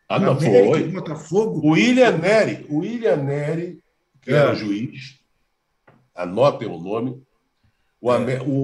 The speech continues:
Speaker 1: o, o técnico do América era o Jorginho, que queria trocar o, o diabo pela, pela,
Speaker 2: Sim,
Speaker 1: lembra?
Speaker 2: isso é um chato.
Speaker 1: Pela, aquelas coisas do Jorginho lá.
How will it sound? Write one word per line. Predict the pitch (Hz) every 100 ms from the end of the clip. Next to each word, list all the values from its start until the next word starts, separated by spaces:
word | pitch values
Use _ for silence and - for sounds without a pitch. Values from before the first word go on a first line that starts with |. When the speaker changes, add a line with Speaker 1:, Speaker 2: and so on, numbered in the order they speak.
| 131 127 113 104 117
Speaker 1:
o, | 107 147
o | 131
técnico | 196 196
do | 190
América | 180 226 247
era | 254
o |
Jorginho, | 262 - 151 170 143 - _ _ _ _ _ _ 90 -
que | -
queria | 110 110 120
trocar | - 95 - 113
o, | 95 80 69 - _ _ _ _ -
o |
diabo | 98 104 113 107 95
pela, | 107 92 80 - _
pela, | 92 92 69 - _ _ _ _ _ -
Speaker 2:
Sim, | 139
Speaker 1:
lembra? | 165 113 71 67 - _ _ _ _
Speaker 2:
isso | -
é | 151
um |
chato. | 127 - 117
Speaker 1:
Pela, | 98
aquelas | - 208 196
coisas | 180 151
do |
Jorginho | 117 92 98 90
lá. | 82 69